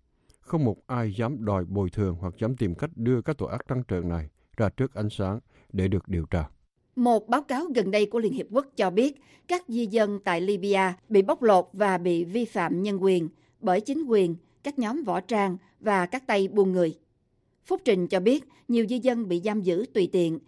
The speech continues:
Speaker 2: bị tra tấn, bị cưỡng bức lao động, bị tống tiền và bị ngược đãi bằng nhiều hình thức khác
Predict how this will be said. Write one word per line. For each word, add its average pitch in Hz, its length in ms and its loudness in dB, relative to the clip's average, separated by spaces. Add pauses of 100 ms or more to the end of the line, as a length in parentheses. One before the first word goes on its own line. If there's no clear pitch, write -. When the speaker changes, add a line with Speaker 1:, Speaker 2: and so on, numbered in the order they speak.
(220)
Speaker 2:
bị 165 300 0
tra 202 120 0
tấn, 202 340 0 (160)
bị 196 180 0
cưỡng 185 280 -2
bức 320 160 -8
lao 226 140 0
động, 170 260 2 (240)
bị 180 240 0
tống 247 280 -2
tiền 180 240 2 (300)
và 226 160 2
bị 185 220 2
ngược 185 260 -2
đãi 185 360 -2
bằng 185 300 -2
nhiều 180 160 2
hình 170 140 -6
thức 262 160 -4
khác - 320 -2